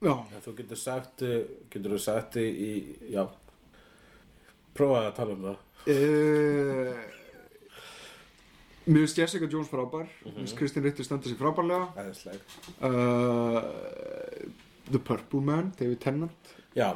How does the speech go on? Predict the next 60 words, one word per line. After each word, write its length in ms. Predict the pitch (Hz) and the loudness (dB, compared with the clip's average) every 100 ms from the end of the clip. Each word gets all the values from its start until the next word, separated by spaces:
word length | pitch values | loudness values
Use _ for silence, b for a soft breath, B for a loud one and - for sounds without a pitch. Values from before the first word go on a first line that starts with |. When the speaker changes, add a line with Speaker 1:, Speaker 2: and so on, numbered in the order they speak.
| - | 0
Speaker 1:
Er 80 | 123 | 2
Speaker 2:
hann 140 | 147 | 2
er 80 | 170 | 4
ekki 180 | 151 160 | 4 2
Speaker 1:
snill. 40 | |
Speaker 2:
kallaður 420 | 196 190 165 135 | 0 -2 -4 -4
Purple 260 | - 117 139 | -6 -6 -4
Man 160 | 120 113 | -4 -6
í, 140 | 123 120 | -8 -8
man 140 | 120 | -4
í 20 | 113 | -4
þessu, 140 | 110 | -2
hann 100 | 113 | -4
er 100 | 117 | -4
bara 60 | - | -2
kallaður 300 | 131 131 131 | -2 -2 -4
Kilgrave. 540 | 117 117 - 92 80 - - - - - | -4 -6 -4 -2 -2 -6 -18 -20 -6 6
Speaker 1:
Kilgrave, 400 | 165 139 127 131 | 6 6 -2 -2
já. 180 | 131 | -2
Speaker 2:
En 60 | 135 | -4
það 40 | |
er 120 | 131 143 | -4 -4
alltaf 240 | 160 - | -6 -6
fjólublá 440 | 160 160 143 143 | -6 -4 -2 -2
ljós 440 | 151 147 110 - - | 0 0 -2 -6 -12
í 80 | 101 | -8
kringum 300 | - 117 95 | -6 -4 -6
hann. 140 | - - | 0 4
Speaker 1:
Já, 460 | 147 156 170 165 - | 6 6 2 -4 -4
en 80 | 143 | 2
það 80 | |
er 100 | 143 147 147 | 2 4 4
líka, 340 | 156 175 170 160 | 4 2 0 0
ég 100 | 160 | 0
held 120 | 220 | 0
að 100 | 247 | -2
það 80 | - | 0
komi 280 | 220 214 185 | 2 2 2
á 40 | |
einhverjum 280 | 185 170 151 - _ - | 0 -2 -4 -6 _ -4
tímapunkti, 540 | 175 147 143 127 131 113 - | 0 0 -2 -2 0 0 -2
hann, 140 | - 156 | 0 2
hann 180 | 156 175 | 4 4
er 40 | |
ekki 180 | 180 160 | 4 4
beint 280 | 185 180 - | 2 2 -4
kallaður 360 | 156 147 135 120 | -10 -6 -6 -6
Purple 260 | - 131 135 | -8 -6 -6
Man, 140 | 127 123 | -4 -4
en 100 | 127 | -2
það, 220 | 139 135 | -2 -2
það, 180 | 151 156 | 0 0
Speaker 2:
Nei. 100 | 160 | 2
Speaker 1:
það 160 | 160 160 | 4 4
er, 40 | 151 | 4
það 220 | 151 151 | 0 0
er 80 | 143 | 2
vísað 400 | 156 143 151 135 | 0 0 0 2
í 80 | 131 | 0
það. 160 | 110 | -2